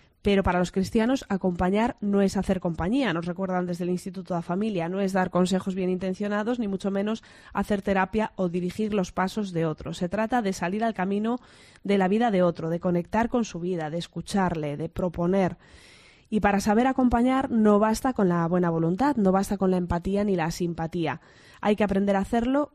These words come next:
bien, con eficacia y al estilo cristiano, y para ello hay que formarse. Como respuesta a esta necesidad, el Instituto de la Familia de Ourense, que fue fundado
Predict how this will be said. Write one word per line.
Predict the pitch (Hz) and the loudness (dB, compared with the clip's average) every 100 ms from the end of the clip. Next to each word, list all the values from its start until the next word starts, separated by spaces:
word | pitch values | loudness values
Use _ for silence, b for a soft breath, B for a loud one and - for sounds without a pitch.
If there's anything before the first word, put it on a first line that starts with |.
| _ | _
bien, | 185 185 160 156 165 | 0 2 2 -2 -8
con | 165 165 | -6 -4
eficacia | 160 170 208 208 247 226 | -4 -4 -4 -2 -2 0
y | |
al | 175 | -2
estilo | 165 - 180 170 | -2 -2 -4 -4
cristiano, | 131 - 139 135 | -8 -8 -6 -6
y | 160 | -4
para | 175 180 | 0 2
ello | 185 185 208 - | 2 2 -2 -2
hay | 180 | -2
que | 170 | -4
formarse. | - 165 113 - 165 156 | -8 -6 -8 -8 -10 -4
Como | 190 190 | 0 0
respuesta | 196 196 - 254 233 214 | 0 -2 0 0 2 0
a | |
esta | 208 196 | 0 0
necesidad, | 180 185 180 190 233 | 0 -2 -2 0 2
el | 226 | 2
Instituto | 180 190 185 196 | -2 -4 -6 -4
de | 180 | -4
la | |
Familia | 180 190 196 196 | -4 -4 -2 0
de | 175 | 0
Ourense, | 175 190 214 277 | 0 -2 -2 -2
que | 262 | -4
fue | - 180 | -8 -6
fundado | 190 185 180 190 | -4 -2 0 0